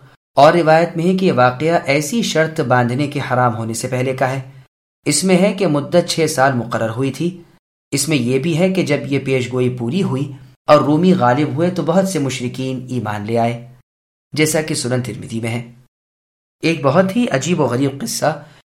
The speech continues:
امام سنید ابن داؤد نے اپنی تفسیر میں یہ وارد کیا ہے کہ عکرمہ رحمہ اللہ فرماتے ہیں، فارس میں ایک عورت تھی جس کے بچے زبردست پہلوان یا بادشاہی ہوتے تھے۔ کسریٰ نے ایک مرتبہ اسے بلوایا اور اس سے کہا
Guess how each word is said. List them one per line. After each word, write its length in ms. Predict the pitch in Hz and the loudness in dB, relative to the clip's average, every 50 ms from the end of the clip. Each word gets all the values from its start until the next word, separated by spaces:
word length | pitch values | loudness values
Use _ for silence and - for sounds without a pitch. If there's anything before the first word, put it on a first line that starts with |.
| _ _ - | _ _ -4
امام 300 | 135 135 147 170 190 196 | -2 0 2 2 2 2
سنید 380 | 185 - 156 156 180 202 185 196 | 0 0 0 0 0 0 0 -2
ابن 240 | 170 156 165 143 123 | -4 -4 -4 -2 0
داؤد 300 | 120 120 131 147 147 147 | 2 2 2 0 -2 -2
نے 160 | 160 185 180 | 0 0 0
اپنی 200 | - - 135 120 | 0 -2 -6 -4
تفسیر 480 | 123 123 117 - - - 147 151 135 | -2 -2 -2 -2 -6 -4 -2 -2 -2
میں 140 | 127 139 151 | -2 -4 -4
یہ 220 | 160 156 147 139 117 | -4 -2 -2 -2 0
وارد 340 | 113 110 107 104 101 95 | 0 -2 -2 -4 -8 -12
کیا 300 | - - 123 127 123 120 | -12 -6 0 0 0 0
ہے 180 | 139 151 - - - - - - _ _ - - | 0 -4 -8 -12 -18 -20 -20 -20 _ _ -4 0
کہ 120 | 180 151 | 2 2
عکرمہ 300 | 147 185 190 226 233 254 | 2 0 0 0 2 2
رحمہ 360 | 240 196 180 - 196 185 160 | 2 2 0 0 0 0 0
اللہ 140 | 135 139 156 151 - | 2 2 0 0 0
فرماتے 400 | 127 110 104 104 104 104 - 170 | -2 -6 -4 -6 -6 -4 -4 -4
ہیں، 220 | 135 117 - - - - - - _ _ _ _ _ _ _ _ _ _ _ _ _ - | -2 -4 -8 -10 -14 -20 -20 -20 _ _ _ _ _ _ _ _ _ _ _ _ _ 2
فارس 420 | - 160 175 202 254 269 - - | 4 6 6 6 4 2 0 -4
میں 140 | 208 220 233 | -4 -4 -4
ایک 300 | - - 165 170 170 - | -2 -2 -2 -2 -2 -2
عورت 360 | - 110 113 127 135 135 - | -2 0 2 2 0 -2 -6
تھی 200 | - - 196 208 | -10 -8 -6 -4
جس 220 | 185 160 - - - | -4 -4 -6 -6 -4
کے 120 | - 143 | -4 0
بچے 380 | 120 131 127 127 - - 180 165 | 2 2 0 0 0 0 0 0
زبردست 600 | 135 131 120 127 120 120 131 160 175 175 - - | 2 2 2 2 2 2 0 0 -2 -2 -4 -6
پہلوان 580 | - 120 123 117 117 110 131 139 151 165 165 | -4 -4 -2 -4 -4 0 0 0 0 0 -2
یا 80 | 151 139 | -2 0
بادشاہی 520 | 117 123 117 110 - - - 107 110 117 | 2 2 0 0 0 -4 -6 -6 -6 -6
ہوتے 280 | 117 120 120 117 127 120 | -4 -4 -4 -4 -4 -6
تھے۔ 260 | 120 - 123 127 127 - - - - - - _ _ _ - | -4 -4 -6 -6 -6 -10 -14 -18 -20 -20 -20 _ _ _ -2
کسریٰ 340 | 170 165 - 175 180 196 196 | 0 0 2 2 4 4 4
نے 100 | 202 208 | 4 4
ایک 220 | 190 185 185 185 | 2 2 2 2
مرتبہ 340 | 147 139 131 135 139 135 147 | 0 0 0 0 2 2 4
اسے 320 | 160 165 156 151 - 147 127 | 4 4 2 0 0 -2 0
بلوایا 540 | 113 117 117 107 110 110 110 110 123 139 | 0 0 -2 -2 -2 -2 -2 0 0 0
اور 200 | 156 170 185 180 | 0 0 0 0
اس 80 | 156 - | 0 -2
سے 160 | - - 123 | -4 -4 -4
کہا 360 | 117 - 110 98 110 113 - | -4 -6 -6 -6 -6 -8 -8